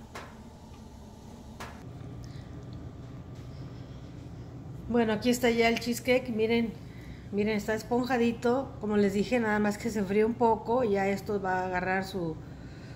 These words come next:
su, este, forma. Lo podemos meter al, al, al refrigerador o esperar a que se enfríe. Estuvo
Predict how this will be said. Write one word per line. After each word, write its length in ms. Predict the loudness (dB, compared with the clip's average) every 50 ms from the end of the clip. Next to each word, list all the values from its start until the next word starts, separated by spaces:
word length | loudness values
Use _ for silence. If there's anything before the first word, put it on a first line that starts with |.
| -12 -12 -12
su, 320 | -6 -2 -2 0 2 2
este, 540 | 2 0 0 -4 -10 -6 -4 0 0 0 0
forma. 540 | 4 4 6 6 6 6 4 4 2 0 -4 -10 -12 -12 -12 -12 -12 -14 -14 -14 -14 -14 -14 -14 -12 -12 -12 -8 -4
Lo 120 | -4 0
podemos 280 | 2 4 4 4 4 4
meter 360 | 2 2 2 2 2 4 4
al, 320 | 6 4 4 4 2 2 0 -2
al, 500 | -2 -2 0 0 0 0 0 -2 -2 -4 -6 -6
al 200 | -4 -2 -2 -2
refrigerador 840 | -2 -4 -4 -4 0 2 2 4 4 6 6 6 8 6 4 2 -2 -6 -2
o 160 | 0 2 2
esperar 640 | 2 0 0 0 2 4 4 4 4 2 0 -4 -8 -10
a 80 | -8
que 180 | -6 -4 -4 -4
se 360 | 0 2 2 4 4 2 0 -6 -12 -14 -14 -12 -8 -6
enfríe. 640 | -6 -6 -2 0 2 4 6 6 6 6 4 0 -6 -12 -14 -14 -14 -14 -14 -14 -14 -12 -14 -14 -14 -12 -10 -4 0
Estuvo 760 | 0 0 0 2 4 4 4 6 6 4 4 4 0 -4